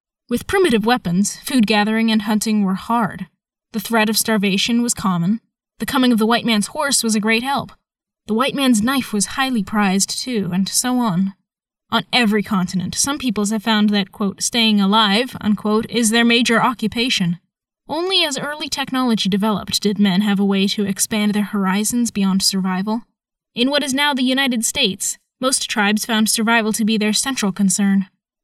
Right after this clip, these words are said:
Thus, to isolate and investigate the minutiae of Indian culture,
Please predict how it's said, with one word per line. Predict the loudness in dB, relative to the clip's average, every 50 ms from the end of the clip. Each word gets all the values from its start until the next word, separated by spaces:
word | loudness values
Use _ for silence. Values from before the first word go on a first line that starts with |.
| _ -2
Thus, | 0 2 2 2 2 0 -2 -2 -4 -4
to | -4 -2 -2 0
isolate | 0 0 -2 -2 -2 -2 -2 -2 0 0 2
and | 2 2
investigate | 4 4 2 2 0 -2 -2 0 0 0 0 0
the | 2 2
minutiae | 4 6 6 6 4 2 0 -2 0 0 0 2 0 0 0 0
of | 0 0
Indian | 2 2 2 4 4 2 2
culture, | 2 0 -2 -2 -2 -4 -4 -4 -6